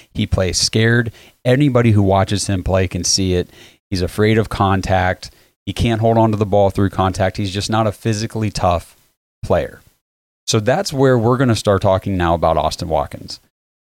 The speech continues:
So there have been several highlight videos coming out of Browns training camp. Austin Watkins making big plays, big catches.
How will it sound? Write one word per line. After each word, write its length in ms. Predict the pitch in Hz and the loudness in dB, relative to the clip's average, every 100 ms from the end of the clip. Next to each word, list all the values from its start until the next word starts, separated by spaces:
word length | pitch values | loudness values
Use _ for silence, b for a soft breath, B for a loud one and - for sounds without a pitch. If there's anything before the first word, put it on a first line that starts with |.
| _ _ _ | _ _ _
So 180 | - 117 | 0 2
there 160 | 135 185 | 4 2
have 100 | 139 | 0
been 160 | 110 | 0
several 400 | - - 127 139 | 0 2 2 2
highlight 320 | 120 123 117 | 2 2 2
videos 760 | 101 107 107 104 104 98 - - _ _ _ | 2 2 4 6 4 0 -6 -14 _ _ _
coming 320 | 113 113 107 | 2 2 4
out 180 | 107 104 | 4 4
of 380 | 95 87 - _ _ | 2 0 -8 _ _
Browns 260 | 110 92 87 | -2 0 0
training 320 | - 127 123 | 0 2 2
camp. 380 | - 117 113 - - _ _ | 2 0 0 -4 -18 _ _
Austin 360 | 110 117 - 107 | 0 0 0 0
Watkins 380 | 98 98 98 90 | 2 2 -2 -2
making 500 | 95 95 104 92 - | -2 -2 -2 -4 -4
big 220 | 110 117 - | -2 -2 0
plays, 340 | 113 107 92 | 2 2 0
big 300 | 82 113 110 | 0 0 2
catches. 640 | 107 104 - 107 98 92 | 0 0 0 0 0 -2